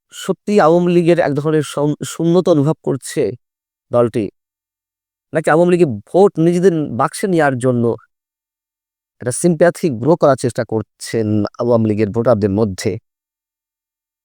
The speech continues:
ভারতের পররাষ্ট্রমন্ত্রী এস জয়শঙ্কর যে আমাদের সাবেক প্রধানমন্ত্রী বেগম খালেদা জিয়ার শেষকৃত্য অনুষ্ঠানে এলেন,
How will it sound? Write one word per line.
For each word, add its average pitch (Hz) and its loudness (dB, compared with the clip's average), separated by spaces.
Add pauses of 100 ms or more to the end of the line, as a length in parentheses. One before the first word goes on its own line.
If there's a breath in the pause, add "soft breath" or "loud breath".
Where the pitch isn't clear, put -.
(2500)
ভারতের 175 2
পররাষ্ট্রমন্ত্রী 208 0 (280)
এস 165 -4
জয়শঙ্কর 175 0
যে 151 0 (1300)
আমাদের 131 -2
সাবেক 143 -4
প্রধানমন্ত্রী 147 -2
বেগম 123 -2
খালেদা 127 0
জিয়ার 123 2 (760)
শেষকৃত্য 123 -8
অনুষ্ঠানে 117 -2
এলেন, 123 2